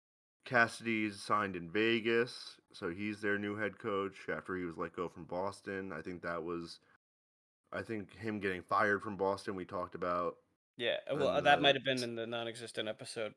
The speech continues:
Speaker 2: but
Speaker 1: Yeah, so I'm not gonna go because we spent, like, way too long on speculating that stuff, but we'll see how everything shakes out, who ends up being the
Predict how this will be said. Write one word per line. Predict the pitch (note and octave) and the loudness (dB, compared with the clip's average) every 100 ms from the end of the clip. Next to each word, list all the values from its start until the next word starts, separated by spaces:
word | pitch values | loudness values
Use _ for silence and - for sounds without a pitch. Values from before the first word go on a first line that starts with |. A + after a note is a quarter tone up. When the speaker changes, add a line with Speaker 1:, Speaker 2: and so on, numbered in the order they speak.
| - | -4
Speaker 2:
but | A2+ - - | -2 -4 -6
Speaker 1:
Yeah, | G2+ G#2 F2 E2+ | 0 2 2 0
so | - G2+ G2 F#2 | 0 2 2 2
I'm | G#2+ | 4
not | A#2 | 4
gonna | A2+ G#2 | 4 2
go | G2+ G2+ | 4 4
because | G2 F#2+ G#2 | 2 -2 -2
we | F2 F2+ - | -2 -8 -12
spent, | - G#2 | -6 -6
like, | E2+ E2+ F#2 | -6 -10 -4
way | F#2+ | -4
too | F2+ G2+ | -4 -6
long | F#2 F2+ | -6 -6
on | F2 E2+ E2 - - - _ | -6 -8 -12 -18 -20 -20 _
speculating | - - C3+ A#2 B2 A2+ A2+ | -10 4 6 8 6 6 6
that | B2 B2 | 6 4
stuff, | - C#3 B2 B2 | 4 10 10 8
but | - G2 F#2+ - _ - - - - _ - | 6 4 4 0 _ -20 -20 -20 -20 _ 4
we'll | D#3 | 4
see | D3+ D3 | 8 10
how | C#3 B2+ | 12 12
everything | B2+ A#2+ C3+ A#2+ | 12 8 2 0
shakes | A2+ - A2+ - | 0 2 2 4
out, | A2 G#2 | 6 6
who | A2 | 4
ends | G#2+ G2+ | 0 0
up | G2+ | -2
being | G#2 G2+ | -2 -2
the | E2+ | -4